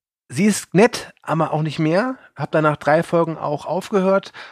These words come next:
und glaub mir, ja, Hugh Jackman hat da eine Sprechrolle, aber der hat in jeder Episode so einen Satz und das war's dann und ganz ehrlich, tut, man sieht ihn auch nicht. Deswegen Koala Man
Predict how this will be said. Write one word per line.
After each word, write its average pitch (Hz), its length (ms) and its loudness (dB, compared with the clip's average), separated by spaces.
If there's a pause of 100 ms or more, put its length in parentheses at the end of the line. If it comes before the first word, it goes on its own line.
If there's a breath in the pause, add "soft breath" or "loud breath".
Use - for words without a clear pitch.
(120 loud breath)
und 156 400 -2 (100)
glaub 156 300 0
mir, 190 160 2
ja, 156 300 2
Hugh 175 280 2
Jackman 170 520 2
hat - 140 -2
da 160 60 4
eine 151 140 2
Sprechrolle, 151 680 -2
aber 139 260 -2
der 139 160 -4
hat 147 140 -2
in 143 80 0
jeder 143 420 0
Episode 135 380 -4
so 127 200 -2
einen 135 460 -4
Satz - 360 -4
und 117 100 -10
das 113 180 -8
war's 107 260 -4
dann 120 200 -4
und 113 300 -10 (340 loud breath)
ganz 123 160 -2
ehrlich, 131 180 -6
tut, 127 160 -14
man 117 100 -10
sieht 120 160 -12
ihn - 120 -12
auch - 140 -14
nicht. 110 180 -12
Deswegen 139 300 0
Koala 143 340 4
Man 143 340 2